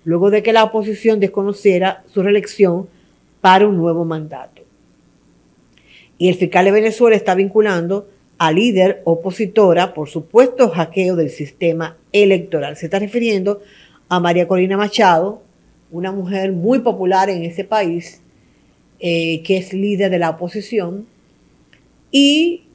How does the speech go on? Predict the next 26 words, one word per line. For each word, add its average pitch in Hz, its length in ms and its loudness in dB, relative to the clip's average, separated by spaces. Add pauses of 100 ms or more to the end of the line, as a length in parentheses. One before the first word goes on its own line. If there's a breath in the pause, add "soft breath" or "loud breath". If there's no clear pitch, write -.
(300)
que 247 400 2
no 233 240 2
es 311 80 -2
que 339 160 -2
lo 302 120 8
diga 294 280 2
ella, 196 600 2 (220)
es 226 180 -2
que 311 140 -2
la 269 220 0
comunidad 208 540 0
internacional, 269 760 -4
la 175 100 0
mayoría 170 220 -4
de 214 60 -4
los - 100 -14
países 277 300 -6
de 277 80 -8
Latinoamérica, 202 880 -6 (260 soft breath)
están 196 280 -4
exigiendo 226 760 -4
una 254 280 -8
transparencia 214 1000 -6
de 147 80 -10
los 151 160 -12
resultados. 143 760 -16